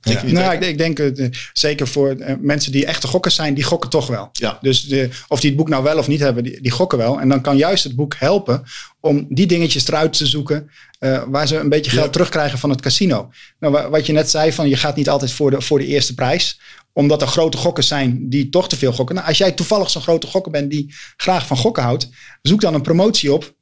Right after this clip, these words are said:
Speaker 3: eh, eh, die je kan winnen, terwijl je toch kan spelen wat je leuk vindt.
Speaker 2: Het laaghangende fruit, zeggen we dat.
Speaker 3: Ja, dan krijg je gewoon
Speaker 2: Ja.
Speaker 3: geld terug van het casino en kun je langer spelen, hoor.
Speaker 2: Ja.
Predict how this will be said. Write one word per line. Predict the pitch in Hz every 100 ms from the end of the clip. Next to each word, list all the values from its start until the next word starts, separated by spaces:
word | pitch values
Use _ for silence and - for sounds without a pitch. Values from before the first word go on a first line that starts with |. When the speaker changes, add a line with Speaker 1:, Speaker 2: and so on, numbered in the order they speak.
| _ _ _
Speaker 3:
eh, | 151 151 147 156 156
eh, | 151
die | 165
je | 160
kan | 151 156
winnen, | 196 139
terwijl | 131 156
je | 147
toch | - 196
kan | 165
spelen | 135 175 160
wat | 143 127
je |
leuk | 143 214
vindt. | 214 120 -
Speaker 2:
Het | 101
laaghangende | 107 120 123 120 127 117
fruit, | - 139 135
zeggen | 101 90 82
we |
dat. | -
Speaker 3:
Ja, | 254 294 107
dan | 202
krijg | 185 190
je | 170
gewoon | 120
Speaker 2:
Ja. | -
Speaker 3:
geld | 202 214
terug | 190 -
van | 151
het | 175
casino | 156 214 131
en | 156
kun | 135
je | 139
langer | 135 139 139
spelen, | 196 196 113
hoor. | 117
Speaker 2:
Ja. | 120 117